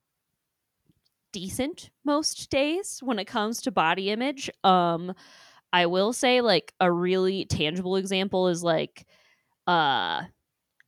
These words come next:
when I've, like, worked on projects in the past and I see, like, and I'm struggling with a rock climb, and then I see, like, another woman who I perceive to be as, like,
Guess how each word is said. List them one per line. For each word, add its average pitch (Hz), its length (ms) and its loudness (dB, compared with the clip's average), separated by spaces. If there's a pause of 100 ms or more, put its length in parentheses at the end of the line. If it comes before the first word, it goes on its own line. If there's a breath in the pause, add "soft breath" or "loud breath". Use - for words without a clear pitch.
(200)
when 180 240 -2
I've, 196 180 2
like, 220 200 -2
worked 170 500 -2
on 185 320 2 (160)
projects 170 1000 -4
in 214 180 -4
the 226 80 -6
past 208 760 -2 (380)
and 185 180 0
I 165 140 -2
see, 180 840 -4
like, 165 300 -4
and 165 180 -2
I'm 170 260 0
struggling 170 480 -4
with 180 140 -4
a 185 80 0
rock 175 300 2
climb, 190 460 -2
and 160 200 -6
then 165 100 -4
I 156 120 -4
see, 185 240 -4
like, 175 260 0
another 170 400 0
woman 170 440 -4
who 175 200 -2
I 143 300 0
perceive 156 680 -6
to - 160 -8
be 147 420 -8
as, 139 260 -8
like, 139 360 -10